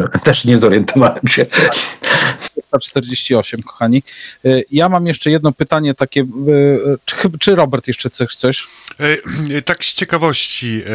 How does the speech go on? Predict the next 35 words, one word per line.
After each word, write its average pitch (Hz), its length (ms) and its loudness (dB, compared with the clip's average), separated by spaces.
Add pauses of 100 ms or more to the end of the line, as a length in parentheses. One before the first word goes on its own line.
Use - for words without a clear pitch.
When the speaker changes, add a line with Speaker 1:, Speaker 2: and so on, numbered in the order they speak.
(180)
Speaker 3:
e, 104 40 -4
panie 113 300 -2
Irku, 101 300 -6 (420)
jak 165 220 -2
często 175 340 -4
pan 117 200 -4
jeździ 123 400 -4
na 107 120 -8
takie 113 240 -6
wykłady 107 500 -4
o 98 60 -10
psychologii? 117 560 -6
Ponieważ 92 500 -8
tutaj 120 320 -6 (240)
znaleziono 107 720 0
już 92 160 -8
pana 92 220 -8
w 95 80 -8
internecie, 139 540 -6
a 120 60 -2
dokładnie 107 480 -4 (360)
informacja, 113 680 -4
że 127 160 -4
w 107 80 -8
listopadzie 107 720 -4 (340)
zeszłego 107 420 -6
roku 98 240 -8
był 107 180 -4
pan 104 240 -6
między 101 260 -6
innymi 92 420 -10
w 107 120 -16
moim 104 420 -6
rodzinnym 87 460 -10
Szczecinie. - 380 -4